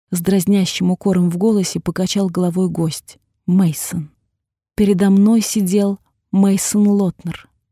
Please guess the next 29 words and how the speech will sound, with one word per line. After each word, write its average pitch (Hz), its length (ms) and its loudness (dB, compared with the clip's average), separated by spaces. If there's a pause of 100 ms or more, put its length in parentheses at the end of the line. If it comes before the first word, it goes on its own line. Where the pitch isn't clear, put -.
(260)
Это 185 280 -4 (160)
точно 170 520 -2
был 170 400 -4 (120)
он!» 165 300 0 (600)
вид 190 320 0
с - 140 0
иголочки 175 800 -2
и - 80 0
породистые 175 760 -2
манеры. 160 580 -2 (480)
Он 220 180 6
не 220 100 4
замечал 226 520 2
нас, 180 200 0
продолжая 190 560 -2
поучать 190 480 -4
именинника, 190 640 2
который 208 400 0
открыто 214 380 0
наплевал 185 440 0
на 170 120 0
проявленную 170 680 0
заботу 190 420 0
и 185 40 -2
засунул 185 480 0
в 175 60 -2
рот 202 200 -2
новую 190 260 0
сигарету. 185 720 -4